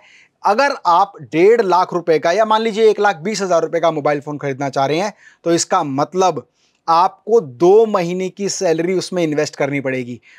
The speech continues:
मतलब अब आप सोचिए कि क्या वो एप्पल का iPhone दो महीने की सैलरी के इक्विवेलेंट वर्थ आपके जीवन में रखता है या नहीं, इसी बात पर निर्भर करेगा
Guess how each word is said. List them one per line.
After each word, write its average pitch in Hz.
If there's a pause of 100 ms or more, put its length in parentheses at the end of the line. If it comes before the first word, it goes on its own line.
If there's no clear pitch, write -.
(120)
मतलब 202
अब 208
आप 254
सोचिए 202
कि 233
क्या 202
वो 226
एप्पल 185
का 180
iPhone 175 (400)
दो 185
महीने 202
की 220
सैलरी 180
के 208
इक्विवेलेंट 185 (140)
वर्थ 202
आपके 180
जीवन 147
में 175
रखता 160
है 165
या 170
नहीं, 165 (400)
इसी 202
बात 202
पर 220
निर्भर 180
करेगा 160